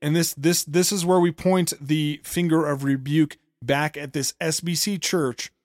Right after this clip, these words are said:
though they know God's righteous decree that those who practice such things deserve to die, they not only do them,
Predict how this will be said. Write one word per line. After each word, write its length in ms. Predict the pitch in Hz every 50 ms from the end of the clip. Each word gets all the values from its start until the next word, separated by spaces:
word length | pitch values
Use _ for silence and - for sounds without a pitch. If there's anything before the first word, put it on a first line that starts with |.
| _ _ _ _ _
though 260 | 147 160 180 185 185
they 340 | 170 180 170 165 156 139 - _ _ _
know 340 | 135 131 147 170 202 208 208
God's 400 | 180 156 175 160 165 175 151 135
righteous 380 | 127 139 147 160 160 - 170 156
decree 640 | - 156 - - - 170 156 151 156 151 143 131 - _ _ _ _
that 200 | - 135 135 135
those 300 | 147 165 180 185 175 -
who 100 | - 180
practice 720 | 156 - - - - 180 165 185 - - 175 165 147 - - _
such 340 | - - - 190 185 - -
things 380 | - - 220 202 180 170 147 127
deserve 320 | 139 139 123 147 151 143
to 100 | - 151
die, 500 | 135 127 147 143 147 147 147 151 151 147 - _ _ _ _ _
they 120 | _ 143 143
not 200 | 156 160 165 170 _
only 240 | 175 170 156 147 131
do 320 | 120 110 113 156 170 185
them, 380 | 175 190 190 190 196 196 180